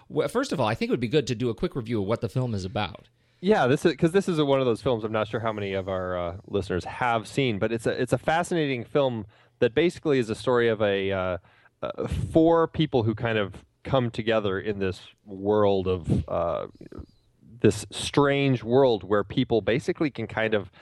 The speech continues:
Speaker 2: uh, where luck is something that you can end up taking from somebody. If you have, if your luck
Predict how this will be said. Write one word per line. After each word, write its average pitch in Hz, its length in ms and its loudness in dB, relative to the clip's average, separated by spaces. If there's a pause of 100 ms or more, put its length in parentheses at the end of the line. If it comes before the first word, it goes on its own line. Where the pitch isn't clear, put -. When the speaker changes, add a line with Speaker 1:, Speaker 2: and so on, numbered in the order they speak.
(360)
Speaker 2:
uh, 87 340 -2 (160)
where 113 260 2
luck 107 340 0
is 104 180 -2
something 113 340 -4
that 98 100 -6
you 104 140 -10
can 104 180 -6
end 98 140 -2
up 92 140 -4
taking 143 380 -8
from 98 200 -6
somebody. 87 360 -6
If 90 140 -6
you 123 180 2
have, 104 420 -2 (360)
if 120 160 -2
your 127 560 0 (100)
luck 101 460 -2